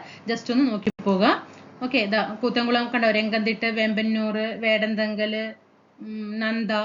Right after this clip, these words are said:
Gulf of Mannar ബയോസ്-, ബയോസ്ഫിയർ റിസർവ്,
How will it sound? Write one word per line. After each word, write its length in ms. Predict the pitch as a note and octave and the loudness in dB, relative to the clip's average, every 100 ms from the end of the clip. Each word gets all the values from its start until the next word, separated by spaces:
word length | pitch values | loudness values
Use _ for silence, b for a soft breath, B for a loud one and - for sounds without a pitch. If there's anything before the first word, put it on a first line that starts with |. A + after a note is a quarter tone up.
| A3 b b b | -6 b b b
Gulf 220 | A3+ A#3 A#3 | -2 -2 -2
of 120 | A3+ A3+ | -4 -4
Mannar 360 | A3 A3 G#3+ - | -2 0 -2 -4
ബയോസ്-, 440 | A3 A3 G#3+ A3 G3+ | -2 -2 -2 -6 -6
ബയോസ്ഫിയർ 500 | G#3+ A3 G#3+ A3 A3 | -2 -2 -2 -4 -4
റിസർവ്, 460 | G#3 G#3+ G3+ G#3+ | -4 -2 0 0